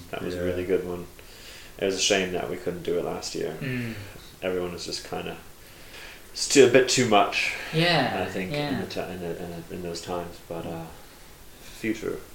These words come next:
Speaker 1: looks bright.
Speaker 2: Yeah.
Speaker 3: Yeah, I was, I was gonna say that's a pretty good segue. I was gonna ask kind of how things have been over the last sort of year or so. Like, how has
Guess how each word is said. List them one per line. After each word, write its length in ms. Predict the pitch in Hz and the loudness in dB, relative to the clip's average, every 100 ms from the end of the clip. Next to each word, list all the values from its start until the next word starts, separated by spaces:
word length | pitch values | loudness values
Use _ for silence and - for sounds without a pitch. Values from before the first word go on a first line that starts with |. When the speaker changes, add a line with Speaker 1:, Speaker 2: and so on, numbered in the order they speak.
| - - - | -16 -16 -12
Speaker 1:
looks 180 | - - | -10 -10
bright. 240 | - - - | -10 -10 -6
Speaker 2:
Yeah. 160 | 131 127 - - - | -4 -4 -6 -14 -10
Speaker 3:
Yeah, 260 | 147 131 | -6 -4
I 20 | 123 | -6
was, 120 | 123 | -2
I 80 | 139 | -2
was 100 | 135 | -2
gonna 140 | 147 | -2
say 120 | 143 | 2
that's 220 | 131 113 | 2 0
a 20 | - | -2
pretty 220 | 143 123 | -2 2
good 300 | 120 110 113 | 0 0 -4
segue. 280 | - 127 117 | 0 0 2
I 160 | 104 | 0
was 100 | 104 | -2
gonna 140 | 120 117 | -4 -2
ask 240 | 127 - | -4 -4
kind 120 | 110 | -6
of 60 | 104 | 0
how 160 | 110 107 | 2 2
things 220 | 113 107 | -2 -4
have 100 | 104 | -4
been 200 | 104 101 | -6 -6
over 120 | 101 | -8
the 80 | 101 | -6
last 260 | 104 98 - | -6 -8 -8
sort 180 | 110 101 | -8 -8
of 140 | 101 - - | -10 -16 -8
year 260 | 120 110 | -2 -2
or 120 | 104 104 | -2 -4
so. 400 | 113 101 104 107 | -2 -2 -4 -4
Like, 280 | 110 104 - | -4 -4 -4
how 300 | - 113 113 | 2 4 4
has 300 | 113 113 | 0 -6